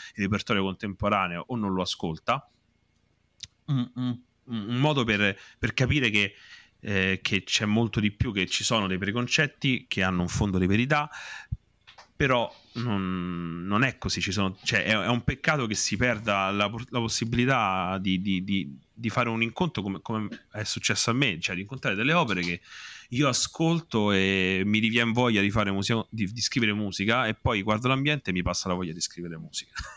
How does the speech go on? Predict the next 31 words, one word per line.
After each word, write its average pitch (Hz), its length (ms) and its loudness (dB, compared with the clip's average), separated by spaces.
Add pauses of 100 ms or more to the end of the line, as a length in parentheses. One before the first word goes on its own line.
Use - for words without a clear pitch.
(240)
<laughs> - 920 -2
Questo. - 320 0 (460)
E, 110 800 4 (560)
e 101 140 -10
quindi, 135 420 0 (480)
eh, 98 100 2
si - 140 2
riferisce 120 400 2
un 101 80 0
po' 104 120 0
a - 100 -2
tutti. 80 540 -4
Ovviamente 92 680 0
questi - 320 0
primi 95 240 2
video 107 220 2
saranno 85 260 -2
soprattutto 95 480 -4
per 85 180 -12
chi 90 220 -6
non 85 400 -6
conosce 85 360 -6
la 80 40 -4
musica 85 220 -6
contemporanea 98 580 -2
e 87 60 -6
per 90 140 -14
chi - 120 -10
non 87 140 -4
è - 20 -4
musicista, 85 640 -6